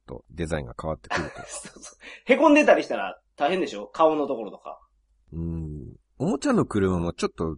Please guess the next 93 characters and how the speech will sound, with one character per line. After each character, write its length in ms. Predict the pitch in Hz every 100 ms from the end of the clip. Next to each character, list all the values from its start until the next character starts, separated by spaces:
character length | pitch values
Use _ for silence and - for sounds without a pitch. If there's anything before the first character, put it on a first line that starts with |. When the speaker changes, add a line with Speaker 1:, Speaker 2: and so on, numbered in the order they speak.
| -
Speaker 1:
塗 120 | 156
料 100 | 98
剥 120 | -
げ 120 | 85 90
さ 140 | 110
せ 120 | 87
て 180 | - 58 - - -
販 140 | 78
売 140 | 76 71
す 100 | 82
れ 80 |
ば 120 | 69 67
い 20 |
い 20 |
ん 20 |
じ 60 | 58
ゃ 40 |
な 60 | 52
い 20 |
で 60 | -
す 60 |
か。 60 | - - _ _ _ _ 113
<laughs> 100 | 123
必 80 | 131
ず 60 |
剥 140 | 127 117
げ 80 | 127
る 80 | 87
わ 80 | 80
け 160 | -
で 100 | 71
す 100 | -
か 100 | -
ら、 320 | 73 80 65 -
塗 140 | 80
料 180 | 67 62
は。 140 | - - -
Speaker 2:
あ、 220 | 127 - _ -
そ 180 | - 220
れ 100 | 214
ス 140 | 202 -
ポ 180 | 175
ン 80 | 185
サ 140 | 190 190
ー 20 |
の 220 | 196 190
バ 160 | 214 233
ン 80 | 156
ダ 120 | 120
イ 40 |
に 540 | 113 110 107 110 95 131
言 100 | 175
う、 180 | 160 151
言 240 | 185 185
え 20 | -
っ 80 |
て 60 | -
い 40 |
う 40 | 71
こ 60 |
と 80 | -
で 60 | -
す 60 |
か？ 180 | - 131 _ _ _ _ _
そ 140 | - 185
れ 60 |
は 60 | 262
ス 160 | - -
ポ 120 | 139
ン 100 | 135
サ 520 | 143 131 131 131 131
ー 20 |
で 80 | 135
す 80 | 135
か 100 | 104
ら、 80 | -
そ 80 | 113
れ 180 | 95
な 140 | 107 113
か 80 | 113
な 60 |
か 60 | 107
言 160 | 123
え 20 | 117
な 100 | 87
い 60 |
じ 40 | -
ゃ 20 |
な 60 | _
い 20 |
で 40 |
す 80 | -
か。 140 | -